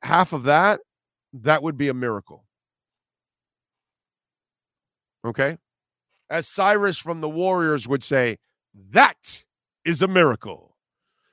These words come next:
And miracles are the way things ought to be." By the way, the crypto market is over one point one trillion dollars. And, uh,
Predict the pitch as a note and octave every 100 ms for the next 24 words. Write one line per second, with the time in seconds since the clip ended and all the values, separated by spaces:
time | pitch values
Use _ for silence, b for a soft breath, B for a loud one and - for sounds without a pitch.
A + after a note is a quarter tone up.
0 | _ E3 D3+ G#2+ F#3+ D4 C4 C4 C4+ B3+
1 | F#3 - _ _ - D3+ A2+ G#2+ C3+ A#3
2 | A#3 A#3+ - F3+ G#3+ A3 G3+ - D3+ E3
3 | - _ - F3+ B2 - _ _ _ _
4 | _ _ _ _ _ _ _ _ _ _
5 | _ _ _ _ _ _ _ _ _ _
6 | _ _ _ _ _ _ _ _ _ _
7 | _ _ _ _ _ _ _ _ _ _
8 | _ _ _ _ _ _ _ C#3 C3+ D3
9 | B2+ D#3+ B2+ C#3+ C3+ D#3+ F3 F#3 - -
10 | C#3 D3 D3+ C#3+ D3 C#3 C#3 C#3+ G#2+ B2+
11 | B2+ B2+ _ - - E3 D3 D3 C#3+ D3
12 | - A2 B2 A2+ F2 - - - - _
13 | _ _ _ _ _ _ _ _ G#2+ G#2
14 | G#2+ A2 A2 A2